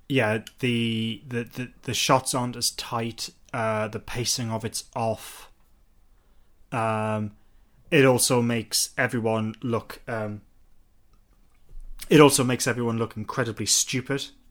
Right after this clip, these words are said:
The fact that she's very easy, easily able to get out. And Jack's obsession with the hand, um,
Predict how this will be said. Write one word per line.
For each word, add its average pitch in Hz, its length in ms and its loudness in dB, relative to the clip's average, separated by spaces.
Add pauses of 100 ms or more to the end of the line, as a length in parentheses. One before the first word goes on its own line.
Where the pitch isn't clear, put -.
(180)
The 135 80 -10
fact - 220 2
that 120 160 -4
she's 113 240 -6
very 113 260 -2
easy, 113 720 -6
easily 110 460 -6
able 110 300 -6
to - 120 -10
get 107 240 -6
out. 110 300 -8 (1040)
And 120 560 2 (120)
Jack's 120 380 2
obsession 120 460 -4
with 110 80 -6
the 110 80 -4
hand, 120 560 0 (260)
um, 110 760 -2